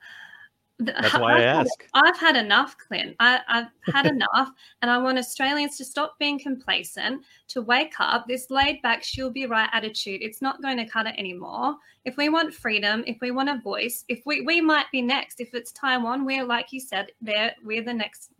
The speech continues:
Speaker 1: biggest neighbor. We have to be real and wake up and realize if we want to be a free nation like, like you guys are, which we look to as a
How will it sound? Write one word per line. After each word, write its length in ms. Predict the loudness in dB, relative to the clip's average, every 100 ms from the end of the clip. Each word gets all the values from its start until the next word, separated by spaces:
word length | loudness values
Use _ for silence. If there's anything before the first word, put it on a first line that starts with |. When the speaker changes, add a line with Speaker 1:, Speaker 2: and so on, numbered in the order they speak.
| -8
Speaker 1:
biggest 340 | -6 -6 -8
neighbor. 640 | -10 -8 -8 -8 -6 -4 -6 _ _ _ -4
We 140 | 0
have 220 | 4 2 0
to 160 | -4
be 180 | 0 0
real 300 | 0 0 0
and 160 | 0 2
wake 320 | 0 0 0
up 260 | 2 0 -2 -4
and 180 | -2
realize 480 | 0 0 0 -2 -2
if 100 | -4
we 120 | -2
want 160 | 0 0
to 60 | -2
be 140 | -2
a 60 | -4
free 260 | -6 -4
nation 420 | -2 -4 -6 -6
like, 200 | -4 -4 -6 _ _ -14 -6
like 240 | -6 -8 _
you 240 | -4 -2 0
guys 320 | 2 0 0
are, 160 | -4 -4
which 200 | -8 -6
we 120 | -4
look 240 | -4 -4
to 220 | -8 -6
as 120 | -6
a 60 | -8